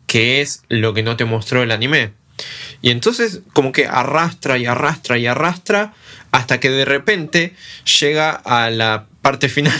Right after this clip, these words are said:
de la adaptación y quiere meter todo junto, todo junto, todo rápido. Y, y es un sinfín de, de peleas contra jefes, una atrás del otro. Y de repente pensás, "Pero pará, acá, esto", <laughs> de repente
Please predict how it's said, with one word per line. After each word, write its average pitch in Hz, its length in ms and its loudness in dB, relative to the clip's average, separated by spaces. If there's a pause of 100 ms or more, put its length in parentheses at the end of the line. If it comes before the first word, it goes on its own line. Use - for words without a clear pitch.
de 139 100 0
la 135 80 2
adaptación 147 640 0
y 131 100 -6
quiere 160 160 2
meter 156 260 0
todo 160 180 2
junto, 120 400 -2
todo 135 220 2
junto, 156 300 0
todo 131 240 2
rápido. 147 540 0 (680)
Y, 113 480 0
y 127 80 2
es 139 160 -2
un 139 120 -2
sinfín 147 580 0
de, 127 260 -2
de 110 180 0
peleas 135 680 -2
contra 110 300 0
jefes, 180 560 0 (400)
una 143 240 2
atrás 135 240 0
del 123 180 0
otro. 185 460 0 (760)
Y 127 200 2
de 110 120 0
repente 170 360 0
pensás, 143 280 0 (260)
"Pero 135 340 2
pará, 135 320 2
acá, 190 400 0 (580)
esto", 208 280 2
<laughs> - 720 -6
de 160 120 2
repente 185 500 0